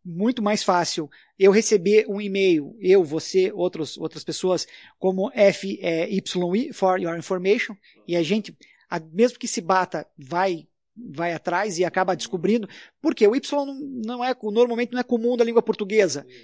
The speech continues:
Então, isso aqui, de cara você já vê, isso aqui é uma sigla em, em inglês, né? Ou uma sigla em outra língua. Agora,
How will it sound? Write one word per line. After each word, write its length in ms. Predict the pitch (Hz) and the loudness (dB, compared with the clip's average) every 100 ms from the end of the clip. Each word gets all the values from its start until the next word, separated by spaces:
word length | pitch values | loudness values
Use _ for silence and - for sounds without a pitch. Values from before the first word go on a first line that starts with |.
| _ | _
Então, 240 | 220 185 202 | -4 -4 -8
isso 160 | - | -6
aqui, 220 | 202 262 - 214 _ _ _ | -6 -6 -12 -20 _ _ _
de 160 | 190 240 | -4 0
cara 280 | 233 269 | 4 2
você 120 | 277 240 | 2 2
já 100 | 226 | 4
vê, 140 | 214 | 4
isso 140 | 165 | 2
aqui 100 | - | -2
é 40 | 233 | -4
uma 80 | 233 | -4
sigla 280 | 233 233 | -4 -6
em, 120 | 233 214 | -6 -10
em 260 | 208 208 | -10 -2
inglês, 460 | 196 175 151 - - _ _ - | 0 0 -2 -8 -14 _ _ -8
né? 260 | 185 180 | -6 -6
Ou 200 | - 190 | -2 0
uma 100 | 202 | 0
sigla 320 | 190 208 202 196 | -4 -4 -2 -2
em 80 | |
outra 220 | 196 196 196 | -2 -4 -4
língua. 340 | 190 165 151 - - - _ | -4 -6 -10 -16 -20 -20 _
Agora, 680 | 190 196 190 196 190 180 | -2 0 6 6 6 4